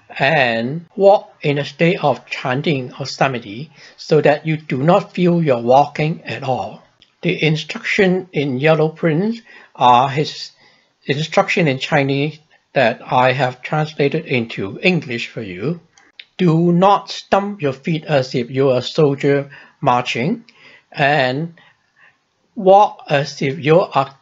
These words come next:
cat trying to catch a mouse. And then when you land your foot, you land your foot as if there's a mountain on top of your head. While you're walking, you chant the name of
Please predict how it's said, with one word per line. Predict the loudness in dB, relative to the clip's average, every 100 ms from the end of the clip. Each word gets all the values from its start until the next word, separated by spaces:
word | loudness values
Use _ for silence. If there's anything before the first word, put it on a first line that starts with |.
| -12
cat | -2 -2 -2 -6 -8
trying | -2 -2
to | -2
catch | -4 -4 -4 -12 -8
a | -4
mouse. | 0 2 2 0 -8 -14 -20 -20 _
And | -2 2
then | 2
when | 2 0 0
you | 0 2
land | 0 2 2 4 2 0
your | -2 0 2 0 -6 _
foot, | -20 -2 0 0 -6 _ _ _ _ _ _ _ _
you | -2 0
land | 4 4 4
your | 0
foot | -2 -2 -2 -2 -8
as | -4 -4 -2
if | -6 -4 -4
there's | -4 -2
a |
mountain | 0 2 0 -2 -4 -2
on | -2 -2 -2
top | 0 0
of | -2 -8 -4
your | -2
head. | -4 -8 -2 -2 -2 -8 _ -6
While | 2 4 4
you're | 0 2 2 0 4
walking, | 4 4 0 -4 -4 -4
you | -6 -6
chant | -8 0 2 2 0 -2
the | -2
name | 0 0 2 0 0 -2 -6
of | 0 2 2